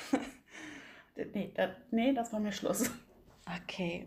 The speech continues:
Speaker 2: und, ähm, die nächste Frage ist, was ist für dich die größte Herausforderung?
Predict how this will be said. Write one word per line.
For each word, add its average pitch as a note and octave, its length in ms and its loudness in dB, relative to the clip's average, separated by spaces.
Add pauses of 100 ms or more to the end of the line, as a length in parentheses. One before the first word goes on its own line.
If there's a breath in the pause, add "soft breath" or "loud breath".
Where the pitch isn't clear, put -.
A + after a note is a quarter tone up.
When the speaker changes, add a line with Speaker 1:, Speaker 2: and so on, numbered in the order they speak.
Speaker 2:
und, G#3 360 6
ähm, G#3+ 720 4
die F#3+ 100 4
nächste A3 400 8
Frage B3+ 400 6
ist, A3+ 220 2
was A#3+ 220 4
ist - 180 0
für - 140 -2
dich A#3 260 2
die - 160 -2
größte A#3+ 540 2
Herausforderung? E3 1080 -2